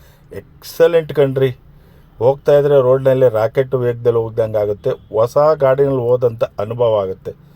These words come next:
ತುಂಬ ಚೆನ್ನಾಗಿ ಇಟ್ಕೊಂಡಿದ್ದಾರೆ. with mag wheel ಇದೆ, ಎಫ್ ಸಿ ರನ್ನಿಂಗ್ ಇದೆ, ಇನ್ಶೂರೆನ್ಸ್ ರನ್ನಿಂಗ್ ಇದೆ. ಎಲ್ಲೂ ಡಾಟ್ಸ್ ಆಗಲಿ, ಡೆಂಟ್ಸ್ ಆಗಲಿ,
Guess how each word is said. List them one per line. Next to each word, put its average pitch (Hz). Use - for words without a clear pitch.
ತುಂಬ 165
ಚೆನ್ನಾಗಿ 139
ಇಟ್ಕೊಂಡಿದ್ದಾರೆ. 127
with 110
mag 110
wheel 131
ಇದೆ, 123
ಎಫ್ 104
ಸಿ 147
ರನ್ನಿಂಗ್ 123
ಇದೆ, 113
ಇನ್ಶೂರೆನ್ಸ್ 139
ರನ್ನಿಂಗ್ 117
ಇದೆ. 101
ಎಲ್ಲೂ 165
ಡಾಟ್ಸ್ 139
ಆಗಲಿ, 131
ಡೆಂಟ್ಸ್ 123
ಆಗಲಿ, 123